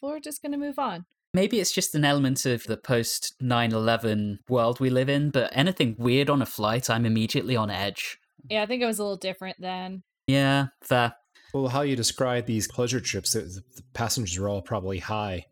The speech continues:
Speaker 3: so they probably didn't really
Speaker 2: <laughs>
Speaker 3: notice or care.
Speaker 2: It is nineteen sixty-seven. We're about to have the Summer of Love, so you might be onto something there, Riley. As they disappear from their seats, cliffhanger,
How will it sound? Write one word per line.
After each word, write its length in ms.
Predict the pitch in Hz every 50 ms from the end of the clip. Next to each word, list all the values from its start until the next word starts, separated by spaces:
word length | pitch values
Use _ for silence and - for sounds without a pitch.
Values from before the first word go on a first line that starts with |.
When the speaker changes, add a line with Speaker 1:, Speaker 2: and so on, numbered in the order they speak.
| _ _
Speaker 3:
so 160 | - - 123
they 40 | 113
probably 240 | - 113 127 104 - -
didn't 80 | 92 - - 98
really 120 | 98 -
Speaker 2:
<laughs> 80 | 101 101
Speaker 3:
notice 240 | 98 95 95 - -
or 60 | -
care. 440 | - - - 107 101 98 98 95 - - _ -
Speaker 2:
It 80 | 180 185
is 140 | 190 185
nineteen 340 | 208 190 185 175 - 185 165
sixty-seven. 680 | - - 151 135 - 151 139 - 151 135 123 117 113 110
We're 140 | 104 117 120
about 360 | 113 - - 139 127 127 - -
to 80 | -
have 160 | 120 113 -
the 60 | - 117
Summer 280 | - 123 110 104 104 98
of 100 | 95 -
Love, 260 | 104 98 98 98 - -
so 120 | - 117
you 180 | 110 110 110 117
might 180 | 127 120 113 -
be 80 | 107 104
onto 160 | 98 98 -
something 380 | - - 101 98 - 110 104
there, 160 | 101 95 98 98
Riley. 300 | 101 95 95 98 95 - _ _ _ - - -
As 180 | 160 165 165 -
they 100 | 170 156
disappear 460 | 156 156 - - 147 - 156 147 147
from 140 | - - 143
their 100 | 139 135 131
seats, 440 | - - 175 208 208 - - - - _ _ -
cliffhanger, 920 | - 262 269 294 294 - 240 226 240 247 233 233 240 240 254 254 285 -